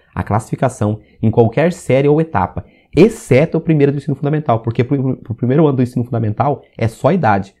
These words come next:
Tem a idade, já pode se matricular. Não existe pré-requisito, a não ser esse.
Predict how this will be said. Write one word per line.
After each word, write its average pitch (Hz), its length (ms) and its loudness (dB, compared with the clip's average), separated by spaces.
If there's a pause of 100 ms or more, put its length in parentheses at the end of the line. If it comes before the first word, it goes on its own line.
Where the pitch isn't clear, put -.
(180)
Tem 165 160 2
a 170 80 0
idade, 117 500 0
já 104 140 -2
pode 107 180 0
se - 60 -6
matricular. 117 500 -6 (580)
Não 98 240 0
existe 104 300 0
pré-requisito, 110 640 -2
a 98 40 -4
não 98 100 0
ser - 160 -6
esse. - 380 -8